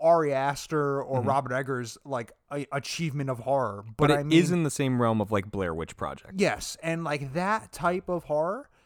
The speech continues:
Speaker 1: I think it's a, I think it's a great time.
Speaker 2: Yeah. This was, because for a while I was looking for, like, good found footage films, like, horror films.
Speaker 1: Yeah.
Speaker 2: And this was always the one that
Speaker 1: I
Speaker 2: stood
Speaker 1: have
Speaker 2: out
Speaker 1: a
Speaker 2: for me.
Speaker 1: sweet spot for found footage. I actually
Speaker 2: So do I.
Speaker 1: really, I, it might be, like, one of my favorite types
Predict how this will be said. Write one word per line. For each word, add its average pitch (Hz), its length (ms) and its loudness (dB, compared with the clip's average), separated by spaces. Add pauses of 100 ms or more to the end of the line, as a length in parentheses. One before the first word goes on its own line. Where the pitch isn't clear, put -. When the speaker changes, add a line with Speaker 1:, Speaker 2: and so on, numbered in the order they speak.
(760)
Speaker 1:
I 170 160 -2
think 214 200 -6
it's 220 120 -10
a, 160 140 -4
I 151 80 -6
think 180 200 -6
it's 135 100 -8
a 120 40 -4
great 120 220 -4
time. 101 300 -10
Speaker 2:
Yeah. 95 160 -2 (300)
This 139 180 2
was, 180 320 4 (180)
because 135 240 -2
for 147 160 2
a 117 80 4
while 104 280 4
I 98 40 2
was 92 160 -4
looking 98 340 -4
for, - 140 -6
like, 92 260 -4
good 85 220 -6
found 87 320 -8
footage 87 300 -8
films, 120 480 -4 (180)
like, 110 120 -4
horror 127 280 2
films. 160 400 -2 (180)
Speaker 1:
Yeah. 110 200 -12
Speaker 2:
And 110 160 0
this 113 120 2
was 113 140 -6
always 98 220 0
the 92 80 -6
one 85 160 -4
that 73 100 -8
Speaker 1:
I - 60 6
Speaker 2:
stood 330 140 6
Speaker 1:
have 480 80 -2
Speaker 2:
out 453 40 4
Speaker 1:
a 392 60 2
Speaker 2:
for 190 60 -4
me. 175 40 -4
Speaker 1:
sweet 175 180 -2
spot 113 380 -2
for 123 180 -4
found 107 280 -6
footage. 104 240 -10
I 127 100 2
actually 240 200 0
Speaker 2:
So 170 80 4
do 151 100 4
I. 92 80 4
Speaker 1:
really, 147 260 -2
I, 185 200 0
it 185 280 -2
might 240 300 -2
be, 208 160 -6
like, 143 180 -2
one 131 160 -4
of 135 60 -6
my 120 120 -4
favorite 120 360 -8
types - 360 -6